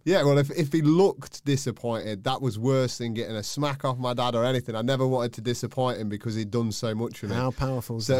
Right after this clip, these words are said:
Speaker 2: that?
Speaker 1: all he'd do is he'd just look, and then he'd say it, and I'd, inside, would, that would have ten, and then I'm like, "Oh, no," you know what I mean? What, oh, oh my God. And then, I'm,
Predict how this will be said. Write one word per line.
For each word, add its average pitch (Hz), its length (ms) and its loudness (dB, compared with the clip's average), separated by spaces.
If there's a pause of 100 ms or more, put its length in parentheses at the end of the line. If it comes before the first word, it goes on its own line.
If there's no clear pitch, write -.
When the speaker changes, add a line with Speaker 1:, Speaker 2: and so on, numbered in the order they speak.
Speaker 2:
that? 123 120 0
Speaker 1:
all 147 260 6
he'd 147 220 4
do 143 260 4
is 117 380 -2
he'd 113 180 -4
just 120 200 -6
look, 135 460 0
and 110 140 -6
then 113 140 -2
he'd 110 160 -6
say 123 360 0
it, - 100 -10
and 110 100 -6
I'd, 107 320 -4 (100)
inside, 120 760 0
would, 110 160 -6
that 123 180 0
would 117 120 -2
have 110 360 -4
ten, 120 400 -4
and 113 100 -8
then 110 80 -6
I'm 107 160 -6
like, 101 220 -8
"Oh, 101 420 -8
no," 101 220 -10
you 107 140 -4
know 107 60 -4
what - 40 -14
I - 60 -12
mean? 104 140 -6
What, 104 140 -6
oh, 101 300 -4
oh 104 60 -8
my 95 180 -8
God. 104 280 -6
And 95 120 -12
then, 95 140 -10
I'm, 92 160 -12